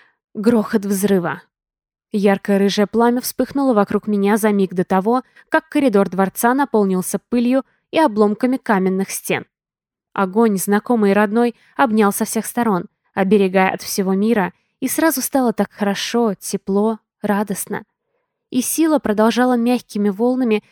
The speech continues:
наполнять моё ослабевшее тело — успокаивая судорогу, снимая боль и позволяя свободно дышать полной грудью.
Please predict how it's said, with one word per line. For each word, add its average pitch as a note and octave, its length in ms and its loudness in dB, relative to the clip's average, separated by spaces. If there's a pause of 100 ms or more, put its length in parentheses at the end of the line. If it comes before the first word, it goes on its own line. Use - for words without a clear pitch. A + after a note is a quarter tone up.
(140)
наполнять C#4+ 560 0
моё A#3+ 280 2
ослабевшее A#3 720 -2
тело — F#3 440 -2 (400)
успокаивая C4+ 600 0
судорогу, A3 640 0 (240)
снимая F#3+ 500 0
боль G#3+ 300 2 (240)
и C4+ 80 -2
позволяя C#4 460 0
свободно A#3 560 0
дышать G#3+ 460 -2
полной G#3+ 380 0
грудью. F#3 440 -2